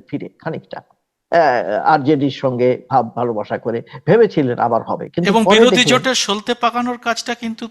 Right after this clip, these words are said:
Speaker 2: প্রথম নীতিশ কুমারই করেন।
Speaker 1: করেছেন, করেছেন। কিন্তু উনি ফেল করলেন কোথায়? ওই একই জায়গায় ফেল করলেন।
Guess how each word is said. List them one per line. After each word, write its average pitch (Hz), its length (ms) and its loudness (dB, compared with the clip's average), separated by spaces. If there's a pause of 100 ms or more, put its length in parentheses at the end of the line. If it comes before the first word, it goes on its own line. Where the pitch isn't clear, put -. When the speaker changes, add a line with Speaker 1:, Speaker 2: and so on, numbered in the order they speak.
Speaker 2:
প্রথম 226 420 -6
নীতিশ 202 320 -6
কুমারই 139 300 -6
করেন। 87 260 -16 (640)
Speaker 1:
করেছেন, - 360 -2 (120)
করেছেন। 175 360 0 (300)
কিন্তু 240 300 0 (100)
উনি 220 280 2
ফেল 240 260 4
করলেন 131 360 0
কোথায়? - 380 -12 (120)
ওই 190 100 2
একই 190 360 0
জায়গায় 147 260 0
ফেল - 160 -8
করলেন। - 340 -20